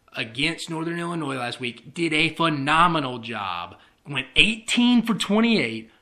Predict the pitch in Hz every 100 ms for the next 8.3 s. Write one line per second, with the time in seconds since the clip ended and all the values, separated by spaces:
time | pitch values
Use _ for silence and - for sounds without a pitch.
0 | - - 196 233 233 226 202 202 175 180
1 | 170 151 147 127 110 - 147 143 143 135
2 | 139 131 127 135 147 156 156 139 156 156
3 | 165 117 117 - _ - 202 190 156 139
4 | 120 127 131 - 143 127 104 107 98 95
5 | 98 98 - 151 170 208 - 190 143 135
6 | 123 - - _ - 131 120 117 185 220
7 | - - 175 147 - 127 117 - 131 -
8 | 123 110 123